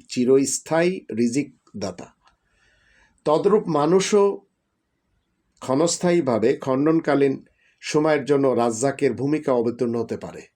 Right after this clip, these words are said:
যখন সে মানুষের মাঝে রি-, রিজিক বন্টন করে, তখন সেই মানুষ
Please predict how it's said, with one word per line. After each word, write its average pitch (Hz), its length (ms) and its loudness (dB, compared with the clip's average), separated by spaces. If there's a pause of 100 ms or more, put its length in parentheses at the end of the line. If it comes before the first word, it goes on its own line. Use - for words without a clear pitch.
(600)
যখন 127 340 0
সে 135 160 -2
মানুষের 127 460 0
মাঝে 123 280 0
রি-, 110 340 -4
রিজিক 117 360 -2
বন্টন 98 400 -8
করে, 90 260 -16 (1800)
তখন 151 360 0
সেই 180 280 0
মানুষ 160 600 0